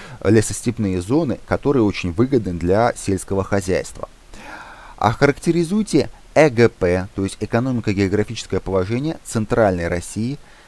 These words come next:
обосновав определяющие его факторы. Как вы оцениваете Э Г П р-, региона? Что ж, экономико-географическое положение центральной России прежде всего характеризуется транзитным положением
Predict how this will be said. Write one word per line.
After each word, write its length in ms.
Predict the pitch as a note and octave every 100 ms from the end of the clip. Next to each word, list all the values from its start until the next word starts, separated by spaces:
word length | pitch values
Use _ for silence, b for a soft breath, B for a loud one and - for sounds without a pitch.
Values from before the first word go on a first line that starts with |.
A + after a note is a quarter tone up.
| b
обосновав 600 | A2 A2+ A#2+ C#3+ D3 F#3+
определяющие 920 | - A2+ A2 F2+ F#2 E2+ F#2+ - - C#3+
его 240 | F#2+ G2
факторы. 560 | A2+ G#2 D#2+ - - - - b b -
Как 240 | A#2+ C3+
вы 140 | F#3
оцениваете 640 | G3 - G#2 G2+ B2+ - D3+
Э 20 |
Г 140 | G#2+ G#2
П 140 | E2+
р-, 180 | F2 -
региона? 560 | G2+ G2+ G2+ A#2 C#2+ G1+ - - - -
Что 320 | - E3+ A2+
ж, 140 | - - -
экономико-географическое 1300 | G#2 C#3+ G3+ G#3+ E3 C3+ B2+ C#3+ D3 E3 - - A2
положение 560 | A#2 C3+ C#3 B2+ F2+ -
центральной 600 | - C#3 G#3 A3 D#3 G2+
России 500 | G#2 - - D#2 - B B B
прежде 320 | - A3 A3
всего 200 | F3 A#2+
характеризуется 920 | G#2+ C3+ C3+ - D#3 D#3+ D3 A2+ - - - - -
транзитным 800 | - D3 E3 D#3 F#3 G3+ G2 D#2 -
положением 580 | G2+ G#2+ A2+ G3 C3